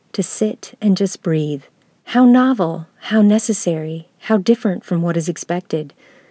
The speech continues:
Who needs an explanation when there's inspiration and expiration and alleluias? Five, to take a breath is to take a break, a breather, to pause,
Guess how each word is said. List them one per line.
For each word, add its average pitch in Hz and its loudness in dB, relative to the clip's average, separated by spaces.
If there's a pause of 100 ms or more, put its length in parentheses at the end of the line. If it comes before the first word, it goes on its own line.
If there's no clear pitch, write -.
(160)
Who 277 4
needs 254 4
an 202 0
explanation 196 -4
when 170 2
there's 170 -2
inspiration 208 0
and 175 -4
expiration 165 -4
and 180 -2
alleluias? 175 -2 (1080)
Five, 160 -4 (800)
to 208 -6
take 277 0
a 302 0
breath 175 -4 (140)
is - -6
to 208 -2
take 185 0
a 190 -2
break, 180 -4 (280)
a 196 -2
breather, 156 -2 (460)
to - -4
pause, 170 -4